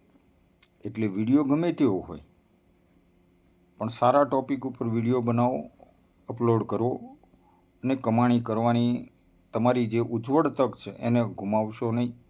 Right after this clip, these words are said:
આ વીડિયો બનાવવામાં કોઈ રૂપિયા ન-, નથી લાગતા. ફર્સ્ટ ક્લાસ હતા, દરેકના ઘેર મોબાઈલ હોય છે પચીસ ત્રીસ હજારનો.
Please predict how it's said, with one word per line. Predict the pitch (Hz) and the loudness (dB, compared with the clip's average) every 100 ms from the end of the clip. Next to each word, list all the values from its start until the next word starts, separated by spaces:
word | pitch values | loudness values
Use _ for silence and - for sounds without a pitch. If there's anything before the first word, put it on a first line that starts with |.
| _ _ _ _ _ _ _ _ _ - | _ _ _ _ _ _ _ _ _ -2
આ | 123 | 0
વીડિયો | 120 131 147 | 2 4 4
બનાવવામાં | 139 143 143 143 139 | 4 4 4 4 2
કોઈ | 139 139 | 2 0
રૂપિયા | 123 131 | 2 2
ન-, | 135 139 135 | 4 4 4
નથી | 120 117 117 | 2 2 -2
લાગતા. | 104 101 - 95 | -2 -2 -2 -6
ફર્સ્ટ | - 139 - | -2 -2 0
ક્લાસ | 139 135 | -2 0
હતા, | 127 135 | 0 0
દરેકના | 117 127 135 131 131 | 2 0 0 0 -2
ઘેર | 120 123 | 0 0
મોબાઈલ | 117 120 127 123 | 0 0 0 0
હોય | 101 117 | 0 0
છે | 117 | -2
પચીસ | 120 117 117 117 | -6 -6 -6 -6
ત્રીસ | 117 110 104 | -6 -6 -6
હજારનો. | 92 107 101 101 | -4 -4 -4 -8